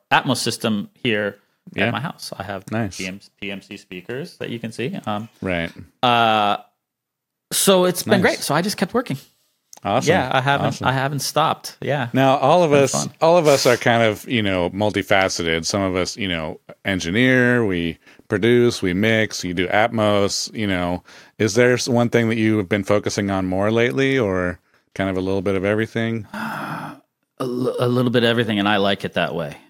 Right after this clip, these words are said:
Speaker 2: Okay.
Speaker 1: Um, you know, I, I really, I really enjoy mixing Atmos.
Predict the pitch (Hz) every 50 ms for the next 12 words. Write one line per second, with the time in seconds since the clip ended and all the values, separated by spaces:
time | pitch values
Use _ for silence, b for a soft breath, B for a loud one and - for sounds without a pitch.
0 | _ _ - 110 107 104 101 98 98 95 92 90 90 87 - - _ _ _ _
1 | _ _ _ _ _ _ _ _ - 117 110 107 107 110 107 104 104 101 - 110
2 | 113 - - 117 120 120 120 117 110 107 107 113 117 113 117 113 113 113 113 113
3 | 110 110 - - _ _ _ _ _ _ _ _ _ _ _ _ - - 110 110
4 | 101 98 107 110 110 110 110 110 98 107 104 107 104 104 104 104 - - 110 101
5 | 98 95 90 120 123 139 139 - - -